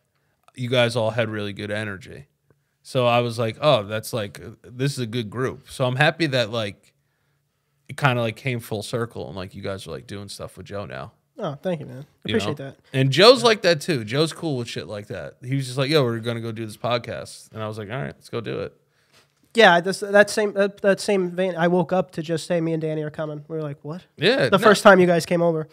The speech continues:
Speaker 1: I just don't, uh, like, I don't understand people that, like, big dick people in, in this industry and, like, in this business. And it, I, I don't think it makes a lot of sense. It's like,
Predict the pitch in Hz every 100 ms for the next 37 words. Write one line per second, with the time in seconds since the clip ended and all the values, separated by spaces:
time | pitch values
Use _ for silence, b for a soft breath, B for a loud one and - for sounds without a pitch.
0 | b b b - 285 330 277 214 - 165
1 | 180 156 180 208 226 196 180 - 156 151
2 | 147 143 139 131 123 117 101 120 120 101
3 | 113 117 _ - 127 120 120 120 113 -
4 | 117 113 113 - 117 113 110 110 117 -
5 | - 127 127 120 107 104 104 104 - 110
6 | 107 104 104 110 113 113 110 98 95 95
7 | 78 107 104 110 113 120 110 123 110 113
8 | 104 107 - 107 104 - 110 110 104 -
9 | 107 98